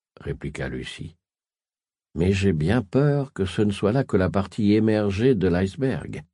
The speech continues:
et qu'il y en ait beaucoup plus. » Il y aurait eu de surcroît, d'après nos découvertes, une manifestation de la maladie fin des années mille neuf cent soixante-dix,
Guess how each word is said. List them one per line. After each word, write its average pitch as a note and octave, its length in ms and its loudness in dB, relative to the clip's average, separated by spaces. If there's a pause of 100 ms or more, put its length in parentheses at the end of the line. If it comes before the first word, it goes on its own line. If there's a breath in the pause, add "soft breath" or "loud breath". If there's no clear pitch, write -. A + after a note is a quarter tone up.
(200)
et G#2+ 180 4
qu'il A#2 240 0
y G2+ 100 6
en G#2+ 140 4
ait C3 80 8
beaucoup C#3+ 340 2
plus. » - 440 -10 (1200)
Il F2 140 -2
y F#2 80 2
aurait G2+ 260 0
eu G2+ 100 2
de F2+ 140 2
surcroît, C3 680 -2
d'après E2+ 380 -2
nos D#2+ 140 2
découvertes, G#2 760 0 (280)
une F2 180 2
manifestation B2 840 2
de E2+ 100 2
la F2 100 2
maladie G#2 640 2
fin A#2+ 320 -2
des F#2+ 220 2
années G2 240 6
mille G#2 200 6
neuf G#2+ 180 2
cent A2 120 0
soixante-dix, G#2 840 2